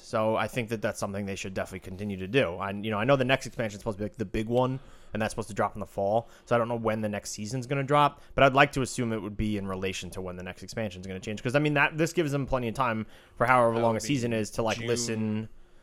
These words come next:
Speaker 1: listen to the feedback of players, things that they like, don't like,
Speaker 2: It's
Speaker 1: you
Speaker 2: like
Speaker 1: know.
Speaker 2: four to five months per
Speaker 1: Yeah, so
Speaker 2: season.
Speaker 1: I don't know if that's gonna be, you know.
Speaker 2: I don't know how long
Speaker 1: Yeah.
Speaker 2: season two was.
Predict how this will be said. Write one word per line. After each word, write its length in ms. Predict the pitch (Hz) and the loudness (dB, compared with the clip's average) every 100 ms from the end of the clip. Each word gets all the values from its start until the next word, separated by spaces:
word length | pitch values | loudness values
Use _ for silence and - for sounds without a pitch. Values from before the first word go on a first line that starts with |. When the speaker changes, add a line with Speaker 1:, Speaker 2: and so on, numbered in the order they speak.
| _ _ - | _ _ -2
Speaker 1:
listen 280 | 156 156 156 | 2 2 2
to 80 | 151 | 0
the 80 | 135 | 2
feedback 500 | 131 135 120 123 120 | 4 4 6 6 6
of 100 | 107 | 2
players, 460 | 131 120 117 113 | 6 8 6 4
things 200 | - 120 | 0 -4
that 80 | 104 | -2
they 120 | 110 104 | -2 0
like, 280 | 104 101 | 0 0
don't 180 | 107 104 | -2 -2
like, 380 | 104 104 98 - - | 0 0 -2 -8 -6
Speaker 2:
It's 80 | 123 | -2
Speaker 1:
you 60 | |
Speaker 2:
like 60 | 107 | 0
Speaker 1:
know. 80 | 98 | 0
Speaker 2:
four 100 | 139 | 0
to 60 | |
five 220 | - 123 113 | 0 -2 0
months 340 | 113 113 - - | -4 -6 -14 2
per 80 | 165 | 4
Speaker 1:
Yeah, 80 | 95 | 4
so 60 | 117 | 2
Speaker 2:
season. 180 | 107 110 | -4 -2
Speaker 1:
I 100 | 117 | 0
don't 100 | 123 | 2
know 100 | 113 | 0
if 140 | 104 | 0
that's 500 | 107 98 95 - - - | 0 0 -2 -6 -10 -8
gonna 160 | 101 92 | -6 -6
be, 420 | 95 95 90 87 - - | -8 -8 -10 -12 -18 -10
you 100 | 110 | -4
know. 40 | |
Speaker 2:
I 100 | 113 | -2
don't 100 | 120 | -2
know 100 | 107 | -4
how 140 | 104 101 | -6 -6
long 120 | 98 | -8
Speaker 1:
Yeah. 40 | |
Speaker 2:
season 300 | 92 95 90 | -8 -12 -12
two 120 | 90 90 | -12 -12
was. 300 | 90 87 | -10 -12